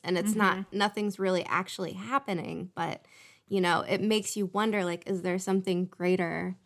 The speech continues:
Speaker 1: going
Speaker 2: Going
Speaker 1: on
Speaker 2: on.
Speaker 1: here? Yeah.
Speaker 2: Yeah. Yeah.
Speaker 1: And, um,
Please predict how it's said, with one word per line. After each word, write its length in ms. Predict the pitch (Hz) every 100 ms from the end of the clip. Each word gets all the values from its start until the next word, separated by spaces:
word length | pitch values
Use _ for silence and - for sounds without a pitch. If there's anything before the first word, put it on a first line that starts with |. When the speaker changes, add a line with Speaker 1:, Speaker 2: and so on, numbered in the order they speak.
| _ _ _ _ _ -
Speaker 1:
going 320 | 202 180 175
Speaker 2:
Going 120 | 175
Speaker 1:
on 220 | 170 185 180 190
Speaker 2:
on. 60 |
Speaker 1:
here? 280 | 160 151 - -
Yeah. 520 | 208 233 196 160 170 190 185 _
Speaker 2:
Yeah. 280 | - 156 - - _ _ _ _ -
Yeah. 200 | - - 214
Speaker 1:
And, 580 | 196 190 190 185 185 190 - -
um, 540 | 185 175 175 185 190